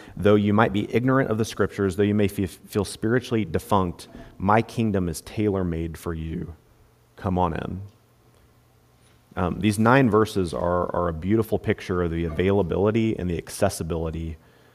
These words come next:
of the kingdom for every person, regardless of, you know, again, looking at the crowd, socioeconomic background, religious upbringing, life circumstances, personality quirks, or internal hang-ups. Like, none of those things matter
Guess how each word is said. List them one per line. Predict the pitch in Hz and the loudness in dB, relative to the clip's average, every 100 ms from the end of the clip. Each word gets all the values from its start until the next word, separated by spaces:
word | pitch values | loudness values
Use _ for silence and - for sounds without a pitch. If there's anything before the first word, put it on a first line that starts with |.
| _ - | _ -4
of | |
the | 90 | -2
kingdom | - 98 90 82 | 0 0 0 -2
for | 82 - | -4 0
every | 95 120 | 2 2
person, | - 98 - 95 92 92 - - - _ - | 2 0 0 -2 -2 -4 -8 -20 -20 _ -6
regardless | 90 90 98 104 98 - | 0 4 6 4 2 2
of, | 90 87 78 - - - _ _ _ _ _ _ | 2 0 -2 -10 -18 -20 _ _ _ _ _ _
you | 87 | -8
know, | 85 87 - | -4 -4 -4
again, | - 98 85 | -4 -2 -2
looking | 82 | -2
at | 101 | -2
the | |
crowd, | - 107 - | 2 2 2
socioeconomic | - - 101 - 107 104 - - 95 101 107 - - | -2 0 2 4 4 4 2 2 4 6 4 2 2
background, | 98 95 87 87 85 85 | 6 6 4 -2 -2 -2
religious | 85 90 98 101 | 0 0 0 0
upbringing, | - 92 98 92 87 82 - - | 0 0 0 0 0 -4 -8 -12
life | - 95 110 | 4 6 6
circumstances, | - 110 - 90 90 85 - 80 | 4 0 2 -2 -2 -2 -2 -6
personality | - - 113 101 95 104 95 | -4 0 0 2 4 6 4
quirks, | 85 - 85 78 - - - - - | 0 -2 -2 -4 -12 -14 -20 -20 -20
or | - 101 104 | 0 2 4
internal | 104 - 113 95 | 0 2 2 2
hang-ups. | 101 98 78 - - - - _ _ - - _ - | 0 0 -2 -8 -12 -16 -16 _ _ -20 -20 _ -12
Like, | - | -4
none | 95 113 | 0 2
of | |
those | 113 101 | 2 0
things | 92 87 | -2 -2
matter | 80 82 92 98 85 90 | -4 0 2 2 0 -8